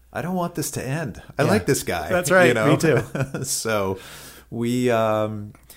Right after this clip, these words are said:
Speaker 1: you had this, this big plan all ready to go. You said, "We're gonna go pick up some steaks. I
Speaker 2: That's
Speaker 1: live
Speaker 2: right.
Speaker 1: right nearby. We're renting this little house."
Speaker 2: That's right. I went to
Speaker 1: Uh,
Speaker 2: Smaha's and grabbed a bunch of steaks and corn and potatoes. And
Speaker 1: You told us where to go and,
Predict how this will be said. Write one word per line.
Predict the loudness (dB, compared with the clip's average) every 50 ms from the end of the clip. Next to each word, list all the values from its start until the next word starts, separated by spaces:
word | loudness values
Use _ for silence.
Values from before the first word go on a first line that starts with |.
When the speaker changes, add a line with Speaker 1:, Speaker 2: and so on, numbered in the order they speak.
| -20 -18 _
Speaker 1:
you | -4 -2 0
had | 0 0 0
this, | 0 0 -2 -2 -4
this | -4 -4 -4 -4 -4
big | -8 -6 -6 -6 -6 -6
plan | -6 -4 -2 -2 0 0 0
all | 0 2
ready | 2 2 2 2 0
to | 0
go. | 0 0 2 2
You | 2 0 -2
said, | -4 -4 -4 -2
"We're | -2 -2 -2
gonna | -2 -4 -4
go | -4 -4
pick | -2 -4 -4 -6
up | -6 -8
some | -8 -8 -8
steaks. | -6 -2 -2 -2 -2 -4 -6 -8 -8 -8 -8 -8
I | -8
Speaker 2:
That's | -4 -4
Speaker 1:
live | -4 -2 0
Speaker 2:
right. | 0 0 0
Speaker 1:
right | 0
nearby. | 0 -2 -2 0 0 2 2 2 0
We're | 0 0 0
renting | 0 -2 -2 -6 -8 -8
this | -8 -6 -4
little | -4 -4 -2
house." | 0 0 0 0 0 -2 -6 -6 -8 -10 _ _ _ -12
Speaker 2:
That's | -10 -6 -4
right. | -4
I | -4
went | -4 -4
to | -2
Speaker 1:
Uh, |
Speaker 2:
Smaha's | -4 -2 0 2 2 2 2 0 -2 -2 -4 -6
and | -6 -6
grabbed | -6 -4 -4 -6 -6
a | -6
bunch | -6 -6 -6 -6
of | -10
steaks | -8 -4 -2 -2 0 0 -2 -4 -6 -10
and | -10 -10 -8
corn | -6 -4 -2 -2 -2 -4 -6 -6
and | -8 -10
potatoes. | -10 -6 -4 -4 -2 -2 -4 -4 -4 -4 -4 -6 -6 -8
And | -12 -14 -16 -20 -20 -20 -14 -10 -6
Speaker 1:
You | -6 -6
told | -4 -4 -4 -2 -2
us | -4 -2
where | -2 -2
to | -2 -2
go | -2 -2 -2 0 0 0 0
and, | 0 -2 -2 -4 -6